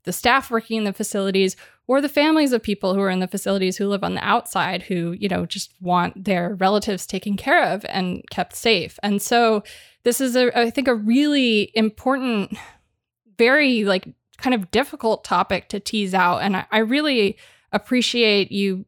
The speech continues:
you helping us do that, because this is one of those things that I think is, is so crucial towards sort of understanding even why, you know, we might be frequently sort of revisiting the topic of, like,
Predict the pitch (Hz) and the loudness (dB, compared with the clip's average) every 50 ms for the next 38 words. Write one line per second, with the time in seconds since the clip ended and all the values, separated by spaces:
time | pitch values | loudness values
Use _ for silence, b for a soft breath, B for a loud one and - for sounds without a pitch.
0 | _ - 202 196 196 190 - - 262 220 - 226 226 208 190 - - - 190 196 | _ -6 -4 -2 -2 -2 -2 -2 -2 -2 -2 -2 -2 0 -2 -4 -4 -6 -4 -2
1 | 185 180 175 160 - - - 208 202 - 214 208 202 190 - b b b b b | -2 -2 -2 -4 -6 -6 -8 -8 -6 -4 -4 -4 -4 -6 -8 b b b b b
2 | b b b b - 240 254 - 285 277 262 285 294 302 302 277 269 285 - - | b b b b -2 -2 0 0 0 0 0 2 2 2 2 2 0 0 0 0
3 | 269 277 285 269 233 233 220 214 202 202 - - 226 226 214 - - - 220 220 | 2 2 2 2 2 2 2 2 0 0 0 0 0 0 -2 -4 -2 0 0 0
4 | 214 208 202 - _ - 214 214 202 - - - - 269 269 277 285 294 285 294 | 0 -2 -6 -8 _ -2 0 0 0 -2 -8 -6 -2 2 2 4 4 4 4 2
5 | 277 B B B B _ _ _ _ _ _ _ _ _ _ _ _ _ _ _ | 0 B B B B _ _ _ _ _ _ _ _ _ _ _ _ _ _ _
6 | - - - 254 277 254 - - 196 175 160 156 196 208 - - - 240 233 220 | -8 -2 0 2 2 2 0 0 0 0 0 -2 -4 -8 -6 -2 0 0 2 2
7 | - 240 226 220 208 - - 226 233 226 233 233 226 - - 220 208 214 214 214 | 2 0 0 0 0 0 0 0 2 2 2 2 0 -2 -2 0 0 2 2 2
8 | 214 208 196 190 190 190 - B B B B B B B 233 269 254 277 254 233 | 2 2 0 0 -2 -4 -6 B B B B B B B 0 2 4 4 2 2
9 | 220 202 196 196 190 202 214 208 202 208 208 208 202 196 185 202 220 214 202 190 | 2 2 2 4 4 4 4 4 4 4 2 2 0 0 -2 0 0 0 0 0
10 | 185 190 - - - - - 180 - 208 196 208 208 202 202 202 196 196 202 202 | -2 -4 -6 -8 -14 -20 -20 _ -10 -4 0 0 2 2 2 2 2 2 2 0
11 | 196 - _ _ _ _ _ _ _ _ _ _ - - 226 214 - - 233 233 | -2 -4 _ _ _ _ _ _ _ _ _ _ -2 -2 -2 0 0 0 0 2
12 | - 254 233 135 180 214 208 214 196 - - 208 202 196 - - 220 202 226 208 | 2 0 0 0 0 0 0 0 0 0 0 0 0 0 -2 -2 -2 0 0 2
13 | 185 214 196 202 220 220 214 202 190 190 - - 180 180 - - 220 196 - 190 | 2 2 2 2 2 2 2 0 0 -2 -4 -2 -2 -2 0 0 0 -2 -2 -4
14 | 180 - 185 185 - | -4 -2 -2 -4 -4